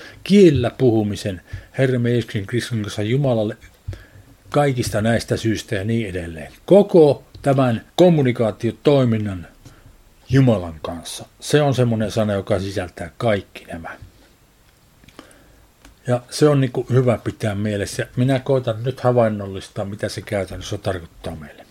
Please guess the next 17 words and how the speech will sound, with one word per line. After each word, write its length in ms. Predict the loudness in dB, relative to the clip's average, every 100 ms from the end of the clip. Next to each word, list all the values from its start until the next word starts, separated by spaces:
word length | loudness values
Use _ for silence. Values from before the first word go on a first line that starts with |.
| _ _ _ -20 -2
Mennään 320 | 2 4 4
Matteuksen 640 | 4 2 0 -2 0 -2 0
neljäntoista 720 | 0 0 0 -4 -4 -4 -2
lukuun, 360 | -2 -2 -4 -4
lähdetään 360 | -2 -2 -4 -6
jakeesta 300 | -6 -10 -8
kaksikymmentäkaksi. 1300 | -6 -8 -8 -14 -14 -14 -16 -2 0 0 -4 -14 -16 _ _ _ _ _ _ -4
Ja 100 | 2
kohta, 560 | 6 6 4 -4 -2 -2 -4 -16 _ _ _ _ _ -2
elikkä 360 | 0 0 2 4
heti, 400 | 4 2 -10 -12 _ _ -10
hän, 460 | 0 2 2 0 -2
joka 280 | -2 2 0
on 180 | 0 0
Jeesus, 560 | 2 0 -2 -10 -14 -18 -20 -6
vaati 320 | 2 4 4 0
opetuslapsiansa 920 | 0 0 0 -2 -2 -2 -8 -6